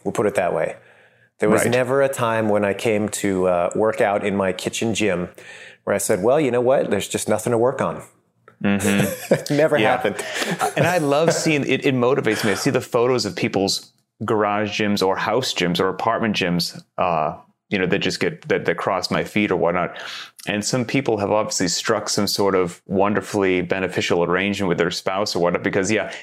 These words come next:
Speaker 2: in the
Speaker 1: Mm.
Speaker 2: middle of the kitchen, there's a pull-up bar bolted to the wall, you
Speaker 1: Oh,
Speaker 2: know,
Speaker 1: yeah.
Speaker 2: and,
Speaker 1: Yep.
Speaker 2: and somebody's doing something and you see somebody in the background, you know, holding an L-sit or doing strict pull-ups. It's like,
Speaker 1: <laughs>
Speaker 2: that's just super cool. People working with what they've got.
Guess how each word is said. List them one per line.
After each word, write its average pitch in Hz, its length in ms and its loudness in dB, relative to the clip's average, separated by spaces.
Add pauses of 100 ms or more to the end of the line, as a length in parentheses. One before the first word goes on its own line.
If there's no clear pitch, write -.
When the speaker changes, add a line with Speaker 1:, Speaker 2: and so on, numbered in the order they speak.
Speaker 2:
in 110 140 0
the 107 80 2
Speaker 1:
Mm. 110 60 4
Speaker 2:
middle 104 200 2
of 101 80 -2
the 87 80 -2
kitchen, 123 400 -2
there's 95 140 2
a 101 80 2
pull-up 131 400 0
bar 92 120 2
bolted 101 580 0
to 120 100 0
the 98 100 0
wall, 95 460 2
you 98 140 2
Speaker 1:
Oh, 113 40 4
Speaker 2:
know, 107 60 4
Speaker 1:
yeah. - 180 6
Speaker 2:
and, 95 120 0 (280)
Speaker 1:
Yep. 98 160 4
Speaker 2:
and 101 100 0
somebody's 113 400 2
doing 107 200 2
something 101 420 0
and 92 80 0
you 92 80 2
see 110 160 -2
somebody 95 280 0
in 92 60 0
the 87 80 2
background, 95 640 0
you 87 80 2
know, 82 180 0 (180)
holding 104 360 2
an 82 80 0
L-sit 92 340 0
or 87 80 2
doing 98 280 2
strict - 320 -2
pull-ups. 95 320 0
It's 90 100 -2
like, - 160 4
Speaker 1:
<laughs> - 240 -6
Speaker 2:
that's 151 240 0
just - 500 -2
super 175 540 0
cool. 87 320 0
People 92 300 0
working 101 320 2
with 90 120 0
what 95 140 2
they've 85 160 -2
got. 92 340 0